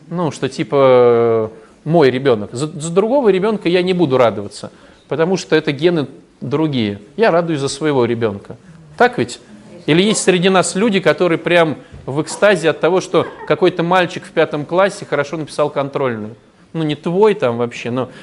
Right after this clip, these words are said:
ой, какая у нас вот ситуация. Я порадуюсь, если я скажу: «В, в нашей школе дети отличники», или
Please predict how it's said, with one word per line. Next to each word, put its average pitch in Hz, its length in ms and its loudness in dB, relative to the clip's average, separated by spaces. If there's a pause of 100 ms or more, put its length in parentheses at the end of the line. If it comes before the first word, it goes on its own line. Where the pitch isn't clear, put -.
(140)
ой, 170 300 2
какая 151 440 0
у 147 60 -2
нас 143 300 -6 (300)
вот 135 360 -6
ситуация. 156 760 -2 (420)
Я 190 280 4
порадуюсь, 202 540 2
если 180 200 -2
я 175 80 2
скажу: 180 540 2 (420)
«В, 131 460 -8
в 131 80 -4
нашей 190 320 0
школе 151 760 2 (1300)
дети 185 560 -2
отличники», 160 1040 -2 (300)
или 156 360 2